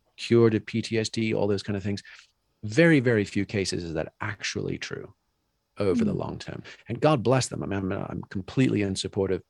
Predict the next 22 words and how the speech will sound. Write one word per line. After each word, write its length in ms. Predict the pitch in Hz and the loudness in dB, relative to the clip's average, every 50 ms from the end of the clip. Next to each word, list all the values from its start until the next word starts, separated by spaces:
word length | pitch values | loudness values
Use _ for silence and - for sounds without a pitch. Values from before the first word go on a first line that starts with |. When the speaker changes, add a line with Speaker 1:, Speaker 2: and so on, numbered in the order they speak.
| _ - | _ -8
Speaker 1:
people 260 | - 127 120 107 104 | -6 -6 -4 -6 -6
finding 500 | - - 110 101 98 95 90 90 92 87 _ _ _ _ _ _ _ _ _ _ _ _ | -4 -4 -2 -2 0 0 -2 -2 -4 -8 _ _ _ _ _ _ _ _ _ _ _ _
positive, 380 | - 120 123 123 110 107 - - | 2 4 4 4 4 0 -4 -4
healthy 260 | - 113 104 - 98 95 | -4 -4 -4 -4 -6 -6
relief 440 | 98 92 92 98 104 104 - - - - - - - - - - - _ | -6 -6 -4 -4 -4 -4 -4 -8 -14 -18 -20 -20 -18 -18 -20 -20 -8 _
for 140 | - 107 | -2 -2
trauma 580 | 92 - - - 131 113 110 107 104 98 92 87 | -2 0 0 2 4 4 6 4 4 2 2 0
and 120 | - 98 95 | 0 0 0
all 120 | 101 104 | 0 0
those 140 | 101 98 92 | 0 0 -2
kind 160 | - 110 98 | -2 -4 -4
of 140 | 95 95 95 | -2 -4 -2
things. 200 | 101 95 95 92 | -4 -4 -4 -4
And 80 | 90 82 | -4 -4
I 60 | 87 | -4
have 140 | 95 87 - | -4 -6 -8
a 40 | |
huge 360 | - - - - 135 131 107 107 | -10 -8 -2 2 2 2 2 2
amount 180 | 104 101 98 | 0 -2 -2
of 80 | 95 104 | -4 -6
respect 380 | - - - - 98 - - | -6 -6 -4 -4 -4 -4 -6
for 200 | - - 76 - | -6 -6 -6 -6